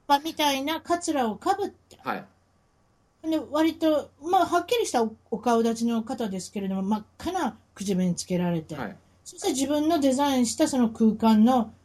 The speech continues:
Speaker 1: 私の見てるのはこれ、かぼちゃですね。黄色と黒の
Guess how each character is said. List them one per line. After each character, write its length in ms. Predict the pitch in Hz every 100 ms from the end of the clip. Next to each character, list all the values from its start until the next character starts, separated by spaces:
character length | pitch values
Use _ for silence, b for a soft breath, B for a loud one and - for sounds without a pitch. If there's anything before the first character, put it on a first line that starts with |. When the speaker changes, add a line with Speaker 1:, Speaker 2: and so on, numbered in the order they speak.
| _
Speaker 1:
私 280 | 269 277 285
の 120 | 269
見 100 | 262
て 120 | 262
る 100 | 247
の 100 | 226
は 80 | 180
こ 120 | 208
れ、 160 | 196 185
か 160 | -
ぼ 160 | 294 269
ち 60 | 247
ゃ 80 |
で 100 | 220
す 160 | 196 233
ね。 180 | 311 247
黄 200 | - 277
色 160 | 262
と 120 | 254 254
黒 280 | 220 233
の 320 | 240 277 240